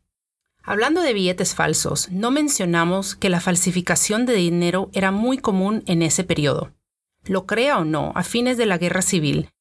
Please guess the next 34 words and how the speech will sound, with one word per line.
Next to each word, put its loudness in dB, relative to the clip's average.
tan -2
solo 2
unas 0
horas 0
antes 0
de 0
que 2
asesinaron 0
al 0
presidente 0
Abraham 0
Lincoln, -2
firmó 0
un 0
decreto -2
para 0
crear 0
el 0
Servicio 0
Secreto, -2
que -2
originalmente 0
se 0
fundó 0
como -2
parte -2
del 0
Departamento -2
del -2
Tesoro -2
para 0
combatir -2
la 2
falsificación. 0